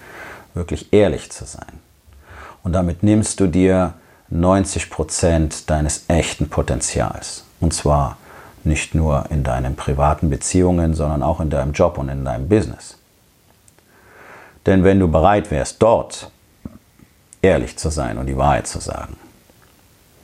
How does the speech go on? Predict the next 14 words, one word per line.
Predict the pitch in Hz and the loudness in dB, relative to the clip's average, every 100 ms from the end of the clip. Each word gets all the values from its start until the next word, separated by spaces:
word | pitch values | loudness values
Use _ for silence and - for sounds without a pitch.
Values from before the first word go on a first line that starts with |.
| _ - - - - - | _ -20 -20 -20 -20 -10
dann | 55 55 | -6 -2
wärst | 73 76 - | -2 -2 0
du | 80 78 - | 2 2 0
in | 82 | -2
der | 71 57 | 0 -2
Lage, | 64 69 65 71 87 110 113 - _ _ _ _ - - - - - _ _ | 0 0 2 2 2 0 -4 -16 _ _ _ _ -20 -20 -20 -20 -20 _ _
viel | - - 104 87 71 80 | -8 2 4 4 0 -6
mehr | 76 78 82 71 87 101 110 - _ | -4 0 0 0 0 -2 -6 -12 _
in | 62 62 | -12 -12
viel | - - 92 87 82 87 | -10 0 2 2 0 -2
weniger | 82 69 76 92 85 85 - | -4 -2 -4 -2 -2 -4 -8
Zeit | - - 120 113 - - _ | -10 -6 -6 -6 -10 -18 _
zu | - - | -6 0
leisten. | 104 113 78 - - - | 2 2 -2 -8 -14 -18